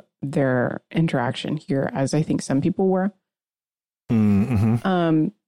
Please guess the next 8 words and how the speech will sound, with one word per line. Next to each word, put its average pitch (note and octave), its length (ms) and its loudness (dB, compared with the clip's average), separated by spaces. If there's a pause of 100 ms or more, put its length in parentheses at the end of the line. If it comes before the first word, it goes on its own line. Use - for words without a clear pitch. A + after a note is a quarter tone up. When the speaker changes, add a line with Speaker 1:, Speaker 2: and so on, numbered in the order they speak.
Speaker 1:
so G#3+ 480 0 (200)
by F#3+ 160 2
the G3+ 100 4
time B3 240 2
we B3 140 4
get F3+ 280 2
to F3 460 2
Eriadu D#3+ 800 2